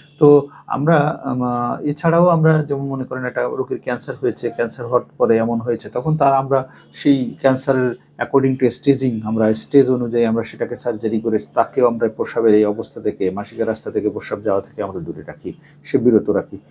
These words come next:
এক, এক একটা, উম, ক্যা-, ক্যা-, মানে স্টেজ অনুযায়ী ক্যান্সার বিভিন্নভাবে চিকিৎসা করা হয়।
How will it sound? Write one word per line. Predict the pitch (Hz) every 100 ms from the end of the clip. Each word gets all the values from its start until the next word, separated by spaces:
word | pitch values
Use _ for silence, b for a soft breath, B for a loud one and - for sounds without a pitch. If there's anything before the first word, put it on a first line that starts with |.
| -
এক, | -
এক | 127 160 135 131
একটা, | 131 139 127 117
উম, | - 120 120 117
ক্যা-, | 123 123 120 110 -
ক্যা-, | 117
মানে | 120 120 117
স্টেজ | 113 - 143 135
অনুযায়ী | 123 113 110
ক্যান্সার | 110 107 - 139
বিভিন্নভাবে | 127 113 110 104 95
চিকিৎসা | 92 - - -
করা | 78 78
হয়। | 76